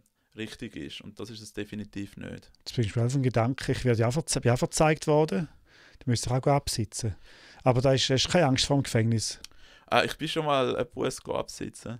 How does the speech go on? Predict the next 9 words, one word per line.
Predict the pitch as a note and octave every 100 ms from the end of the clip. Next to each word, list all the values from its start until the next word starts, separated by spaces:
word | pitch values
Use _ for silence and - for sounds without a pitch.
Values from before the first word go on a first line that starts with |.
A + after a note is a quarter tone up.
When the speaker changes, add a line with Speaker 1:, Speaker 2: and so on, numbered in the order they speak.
| -
Speaker 2:
<laughs> | - G3 G3 - F3+ E3+ -
Was | B2+
für | C#3
eine | C3+
Buße? | - C#3 E3+ - - _ -
Speaker 1:
Ähm, | G#2+ A2 A#2+ A#2+ A#2+
f-, | G2 F2 - -
äh, | G2 A2 A2+ A2+ - -
also, | G#2+ B2+ A#2